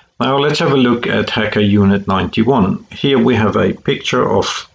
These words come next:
Park Yin-yuk, and I'll elaborate a little bit about this person.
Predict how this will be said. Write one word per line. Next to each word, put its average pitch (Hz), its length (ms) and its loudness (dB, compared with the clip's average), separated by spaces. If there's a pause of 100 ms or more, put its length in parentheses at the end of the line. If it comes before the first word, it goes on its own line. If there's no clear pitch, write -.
(140)
Park 101 340 -4
Yin-yuk, 98 680 -2 (380)
and 110 240 2
I'll 104 460 0
elaborate 104 600 0
a 107 40 2
little 117 240 2
bit 104 200 2
about 101 360 0
this 104 200 -2
person. 117 540 -2